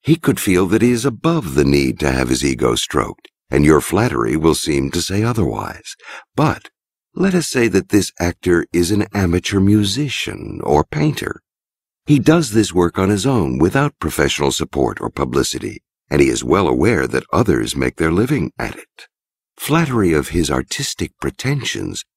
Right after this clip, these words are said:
will go straight to his head and earn you double points. Learn to sniff out the parts of a person's ego that need validation. Make it a surprise,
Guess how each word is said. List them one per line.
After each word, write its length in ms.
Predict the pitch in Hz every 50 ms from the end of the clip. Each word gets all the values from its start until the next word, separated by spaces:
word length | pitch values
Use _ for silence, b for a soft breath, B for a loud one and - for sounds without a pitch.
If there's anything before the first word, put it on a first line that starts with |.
| _ _ _
will 160 | - 71 65
go 260 | 52 - 57 53 50
straight 560 | 50 - - - - - - 123 - 123 127 -
to 140 | - 131
his 160 | 135 131 113 -
head 420 | 107 113 104 78 69 69 64 - - B B B B B
and 180 | 65 67 67 -
earn 240 | - 73 78 80 78
you 340 | 76 78 78 78 78 78 - - _
double 380 | - 73 58 53 55 55 55 -
points. 680 | - - 60 57 52 - - - _ - - - - - _ _ _ _ _ _ _ _ _ -
Learn 260 | 143 170 175 165 139
to 100 | 127 117
sniff 360 | - - - 123 113 - 107
out 160 | 92 92 -
the 100 | - 76
parts 340 | - - 80 80 76 - -
of 120 | 78 64
a 60 | 64 -
person's 460 | - 85 87 80 - 73 69 64 - -
ego 400 | - 104 90 69 76 67 64 65
that 260 | 62 62 58 - -
need 540 | - 65 71 82 90 92 92 95 98 90 - - _
validation. 840 | - - 82 85 87 90 85 - 78 69 62 - - - - - - _ _ _ _ _ _ _ _ _ _ _ _
Make 280 | 117 143 165 165 -
it 60 | 143 123
a 20 |
surprise, 720 | 127 - 131 113 - - 101 95 78 67 55 50 - - -